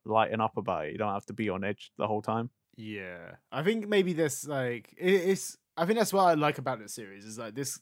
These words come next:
Speaker 2: this character clearly has pressure, and he clearly is, like, anxious about a lot of thi-, things, and there is, like I said, these two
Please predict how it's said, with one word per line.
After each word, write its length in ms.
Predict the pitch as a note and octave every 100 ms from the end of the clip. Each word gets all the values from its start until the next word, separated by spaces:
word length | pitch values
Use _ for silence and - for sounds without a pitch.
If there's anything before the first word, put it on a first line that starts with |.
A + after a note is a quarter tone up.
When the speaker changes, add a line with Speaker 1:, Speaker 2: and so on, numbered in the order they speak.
| _ -
Speaker 2:
this 140 | C3
character 400 | D#3+ D#3 C#3 C#3
clearly 360 | - D3+ C3+ B2
has 200 | B2 -
pressure, 560 | - B2 - D#2 - -
and 160 | B2+
he 40 | B2
clearly 480 | D3+ D#3 D3 C3+ B2
is, 300 | B2 A2 B2
like, 180 | A#2+ A#2
anxious 440 | B2+ A#2 A#2+ -
about 260 | A2+ A2 A2
a 40 |
lot 100 | F#2+
of 60 | -
thi-, 300 | B2+ G#2+ - -
things, 340 | A#2+ G2 G2+
and 140 | A#2 A2+
there 220 | A#2+ A#2+
is, 300 | A2+ G2+ - _ _
like 160 | C3+ B2+
I 20 |
said, 140 | C3+ A#2+
these 160 | A#2
two 340 | - D3+ C3+